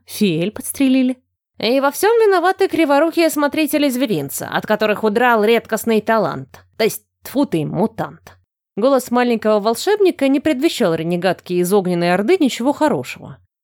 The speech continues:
А уж смысл его слов и вовсе заставил её судорожно сглотнуть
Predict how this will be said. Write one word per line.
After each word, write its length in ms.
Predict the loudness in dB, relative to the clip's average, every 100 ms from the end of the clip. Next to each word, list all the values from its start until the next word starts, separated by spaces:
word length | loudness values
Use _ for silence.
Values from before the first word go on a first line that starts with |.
| _ _
А 140 | -2 0
уж 200 | 0 0
смысл 500 | 2 2 2 0 2
его 240 | 4 2
слов 480 | 0 0 2 2 2
и 100 | 0
вовсе 440 | 2 0 0 -2
заставил 520 | -2 0 0 0 2
её 140 | 2 0
судорожно 640 | 0 0 0 0 0 -2
сглотнуть 640 | 0 -2 -2 -8 -10 -16